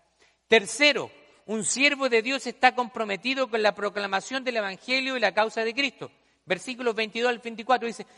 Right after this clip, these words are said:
"Pero ya conocen los méritos de él, que ha servido conmigo en el Evangelio, como sirve un hijo a su padre. Así que espero enviarlos a ustedes tan pronto vea yo cómo van mis asuntos,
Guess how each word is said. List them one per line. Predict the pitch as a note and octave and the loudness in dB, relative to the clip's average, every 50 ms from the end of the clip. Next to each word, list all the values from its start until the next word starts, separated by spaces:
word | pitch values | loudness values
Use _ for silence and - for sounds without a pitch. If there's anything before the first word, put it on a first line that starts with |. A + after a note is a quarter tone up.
| _ _ _ | _ _ _
"Pero | - A#3 A#3 A3+ | 0 2 4 4
ya | A3 A#3 C4 C#4 B3+ | 6 8 8 6 6
conocen | A#3 B3+ B3+ C4+ C4+ - C4+ C4 B3 | 6 2 2 2 0 0 -2 -2 -2
los | A#3+ A3 | -2 -2
méritos | G#3+ A3+ B3+ C4 C4 - B3+ A#3 G3+ F#3 | 0 0 0 0 0 -2 -2 -2 -2 0
de | A3 A#3 C4+ C#4+ C#4 | 2 4 4 4 4
él, | G#3 D3 A#2 - - _ _ _ _ _ _ _ _ | 2 -2 -6 -18 -20 _ _ _ _ _ _ _ _
que | - G3+ A#3 | 4 8 8
ha | B3 A#3+ | 8 8
servido | A#3+ B3 A3+ A3+ F#3+ G#3 B3+ C#4 C#4 C4+ C4 - | 6 2 0 0 -2 -2 0 0 0 0 0 0
conmigo | - A3+ G#3 G#3 A3 B3+ C#4 C4+ C4+ C4 | 0 -2 -2 -2 -2 -2 0 0 0 0
en | B3+ | 0
el | A#3+ A3+ | 0 0
Evangelio, | A3+ G#3+ G#3 G#3 F#3+ - - C#4+ D4 D4 C#4 B3+ G3+ C#3 - - - _ _ _ _ _ _ _ _ _ _ _ _ _ _ _ _ _ _ _ _ | 0 -2 -2 -4 -6 -2 2 4 4 4 2 -2 -4 -6 -8 -12 -20 _ _ _ _ _ _ _ _ _ _ _ _ _ _ _ _ _ _ _ _
como | - G3 G3+ G3+ G3+ | 0 0 0 0 0
sirve | - - B3 C4 B3 C4 B3+ C4 C4 B3+ A#3 G#3 | -2 -2 -2 -2 0 0 2 4 6 6 4 2
un | F3+ F#3 F#3+ G3+ | -2 -6 -4 -2
hijo | A3+ B3 A#3 - A#3+ | -2 -2 -2 -4 -6
a | A3 | -6
su | - A#3 G#3+ | -6 -2 2
padre. | C4+ C#4+ D#4 D4 B3 G3+ - - - _ _ _ _ _ _ _ _ _ _ _ _ _ - - - | 2 2 2 2 -2 -8 -12 -20 -20 _ _ _ _ _ _ _ _ _ _ _ _ _ -14 -4 0
Así | F#3 - - B3+ B3+ | 0 0 2 2 2
que | A3+ C4 | 4 4
espero | A#3+ - - C4+ C4+ C4 | 4 4 4 2 2 2
enviarlos | B3+ G#3+ B3 B3+ C4 C4 C4 B3 - | 0 0 2 2 4 2 2 -2 -2
a | A#3+ | -4
ustedes | G#3+ - - - C#4 C#4 C4+ C4+ B3+ - | -4 -4 0 2 4 4 4 2 0 2
tan | - C4+ C4+ B3+ - | 2 2 2 2 0
pronto | - C4+ C#4 C#4 C4+ - - C4+ C4 A#3 A#3 - - _ _ _ _ _ | -2 0 0 0 -2 -4 -4 -4 -4 -4 -6 -16 -20 _ _ _ _ _
vea | - C#3+ D#3+ A3+ B3 B3+ B3+ B3 | -10 0 6 6 8 8 8 6
yo | A#3 A#3 B3+ C4+ C#4 C4 | 4 4 2 2 2 2
cómo | C4+ A#3+ A#3 A3 A3 | 0 -2 0 2 4
van | A3+ B3 B3 | 2 2 2
mis | B3 A#3 - | 0 -6 -6
asuntos, | A3 - - C4+ C4+ A#3+ - A#3 A3 G#3 | -8 -6 -6 -6 -6 -4 -4 -4 -4 -4